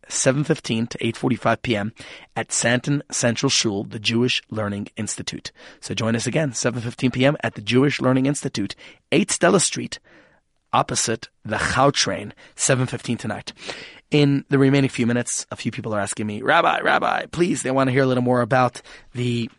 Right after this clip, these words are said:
evil that exists. So one idea that we, one premise that we establish for certain is we know, we recognize that there's nothing else but God in this world.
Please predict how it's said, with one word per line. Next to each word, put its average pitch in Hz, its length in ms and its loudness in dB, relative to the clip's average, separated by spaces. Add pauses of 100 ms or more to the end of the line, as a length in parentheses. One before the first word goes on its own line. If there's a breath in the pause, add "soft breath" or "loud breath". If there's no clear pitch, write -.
(720)
evil 160 240 8
that 131 100 8
exists. 110 540 -2
So 151 320 4
one 190 320 4 (100)
idea 143 300 6
that 123 120 2
we, 117 280 2 (400 loud breath)
one 156 400 4
premise 151 380 4
that - 120 2
we 113 120 2
establish 131 500 4
for 123 80 -6
certain 123 340 2
is 110 120 0
we 113 80 0
know, 117 200 4
we 113 120 0
recognize 110 600 -2 (240 loud breath)
that - 140 -4
there's 117 140 0
nothing 123 380 2
else 113 320 -2
but 110 340 -4 (220)
God 110 400 2
in 110 140 -2
this 107 180 -4
world. 107 280 -4